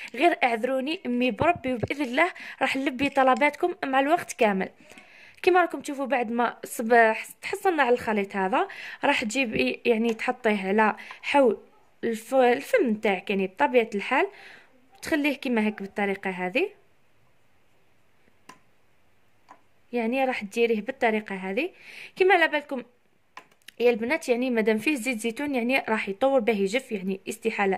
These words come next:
انه راح يجف. بالطريقة هذه يعني راح ديروه هاهو، ولا ديروه بيدكم ولا بكاش فورشات ولا ما يهمش، راح ديروه كيما هكا. تخليوه يا البنات مدة عشر دقائق،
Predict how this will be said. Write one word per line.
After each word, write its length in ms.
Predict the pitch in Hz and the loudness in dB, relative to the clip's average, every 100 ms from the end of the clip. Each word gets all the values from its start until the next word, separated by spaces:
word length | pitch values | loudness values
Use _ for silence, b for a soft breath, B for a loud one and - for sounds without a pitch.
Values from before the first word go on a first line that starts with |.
| - | -2
انه 260 | 277 226 B B B B 208 | -2 -4 B B B B -2
راح 200 | 202 185 | -2 -2
يجف. 380 | 185 247 440 - - b b b b b b b _ _ _ _ _ _ _ - - 359 | -2 -2 -4 -6 -16 b b b b b b b _ _ _ _ _ _ _ -16 -16 -8
بالطريقة 400 | - 330 - 254 | 2 2 2 0
هذه 380 | 220 208 226 240 | 0 2 2 2
يعني 280 | 202 208 202 | 2 0 -2
راح 160 | 190 - | -6 -4
ديروه 280 | 190 185 196 | 0 0 0
هاهو، 520 | 196 190 180 190 240 - - _ - | -4 -6 -6 -4 -4 -6 -16 _ -14
ولا 200 | 190 185 | -10 -8
ديروه 320 | 196 190 185 | -4 -4 -4
بيدكم 560 | 175 208 - - 262 | -4 -6 -4 -6 -4
ولا 520 | 247 202 185 185 185 190 B B B _ | -4 -4 -4 -4 -8 -12 B B B _
بكاش 380 | - 214 208 208 196 190 185 185 | -2 -2 -2 -4 -4 -4 -6 -8
فورشات 640 | - 269 262 220 208 202 | -4 -4 -2 -2 -2 -4
ولا 320 | 185 175 190 226 | -10 -8 -6 -4
ما 160 | 202 | -4
يهمش، 520 | 180 180 180 330 - - - b b b _ _ _ _ _ | -4 -6 -6 -6 -8 -14 -16 b b b _ _ _ _ _
راح 180 | 262 262 | -6 -4
ديروه 300 | 226 269 254 | -2 0 0
كيما 420 | 220 254 220 208 | -2 -2 -2 0
هكا. 280 | 196 - 277 B B B | -2 -2 -4 B B B
تخليوه 360 | - 269 285 302 | -8 -2 0 0
يا 160 | 269 254 | 2 2
البنات 420 | 226 302 311 233 | 2 -2 -2 -4
مدة 360 | 254 247 330 330 | -4 0 0 2
عشر 300 | 240 285 330 | 2 2 -2
دقائق، 540 | 247 240 202 - - | -2 -4 -4 -6 -8